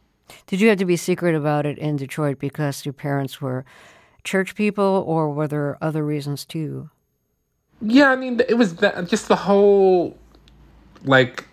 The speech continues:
Speaker 2: community. I mean, my parents knew I was gay by the time I got to college 'cause I had sort of come out to them.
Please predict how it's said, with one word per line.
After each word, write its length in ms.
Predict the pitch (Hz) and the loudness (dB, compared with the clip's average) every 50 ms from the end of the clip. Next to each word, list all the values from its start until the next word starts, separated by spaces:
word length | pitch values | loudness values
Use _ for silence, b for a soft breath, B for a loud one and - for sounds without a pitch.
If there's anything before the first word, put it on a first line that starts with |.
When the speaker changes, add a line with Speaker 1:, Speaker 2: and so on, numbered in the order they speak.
| _ - - - - - 113 - - - - _ | _ -20 -20 -20 -18 -16 -16 -16 -18 -20 -20 _
Speaker 2:
community. 720 | - - - 135 117 117 131 160 170 127 98 80 67 55 - - - _ - - - | -12 -6 -4 -2 0 2 4 6 6 4 4 0 -2 -6 -10 -16 -20 _ -14 -4 0
I 60 | 139 143 | 2 2
mean, 100 | 151 151 | 4 4
my 100 | 165 180 | 2 0
parents 380 | 175 185 220 220 208 165 - | 0 0 0 0 0 0 -2
knew 220 | 131 131 135 135 127 | -4 -2 0 2 4
I 120 | 120 113 | 4 2
was 220 | 107 101 101 - | 2 -2 -6 -6
gay 180 | - 113 104 104 | -2 0 0 0
by 120 | 101 101 | 0 -2
the 80 | 95 98 | -4 -2
time 160 | - 127 107 | -2 -4 -2
I 80 | 104 98 | -2 0
got 160 | 95 92 92 | -2 -2 -4
to 80 | - - | -4 -8
college 440 | - - 120 110 107 101 92 92 | 0 2 2 4 4 2 0 -2
'cause 160 | - - 101 - | -8 -8 -4 -2
I 100 | 98 90 | 0 0
had 180 | 90 85 - | 0 -4 -6
sort 160 | - - 104 | -10 -8 -6
of 200 | 92 90 85 76 - _ _ _ _ _ - - | -6 -6 -6 -8 -12 _ _ _ _ _ -18 -16
come 220 | - - 110 101 | -12 -8 -6 -4
out 180 | 95 92 101 - | -4 -4 -4 -4
to 100 | - 143 | -4 -2
them. 320 | 139 147 147 147 151 151 | 0 2 0 0 -2 -4